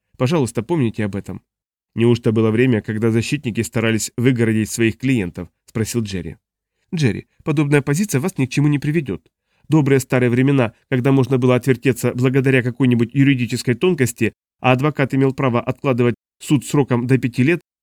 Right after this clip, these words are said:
давно прошли. Вы страшно провинились, поэтому, если вы станете с ними сотрудничать, они вам ничего не сделают. Они просто вас депортируют". "Вот это друг", заметил Джерри. "Раз вы на моей стороне, мне нечего волноваться".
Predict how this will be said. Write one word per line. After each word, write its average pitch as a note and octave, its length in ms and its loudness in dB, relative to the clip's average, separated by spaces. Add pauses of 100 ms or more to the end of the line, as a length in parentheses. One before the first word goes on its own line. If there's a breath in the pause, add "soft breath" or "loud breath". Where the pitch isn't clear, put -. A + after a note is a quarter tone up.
давно E3+ 280 2
прошли. G2+ 440 -6 (400)
Вы G#3 140 0
страшно D3+ 360 0
провинились, C#3 540 0
поэтому, C3 440 0
если C3+ 280 -2
вы C3 80 0
станете B2 400 -2
с - 100 -4
ними B2+ 160 2
сотрудничать, C#3 640 -2 (260)
они G#3 220 2
вам C3 180 2
ничего E3+ 340 0
не A#2 80 0
сделают. G2 460 -8 (300)
Они A#3+ 180 0
просто - 340 -2
вас C3 120 -2
депортируют". F#2+ 680 -8 (480)
"Вот E3 240 -4
это B2 220 2
друг", F#2+ 280 -6 (120)
заметил A2 400 -2
Джерри. F#2 300 -8 (360)
"Раз A#2 260 -2
вы B2 60 0
на A2+ 100 2
моей A2+ 180 0
стороне, A#2 420 -2
мне D3 200 0
нечего A2+ 360 -2
волноваться". G2 600 -6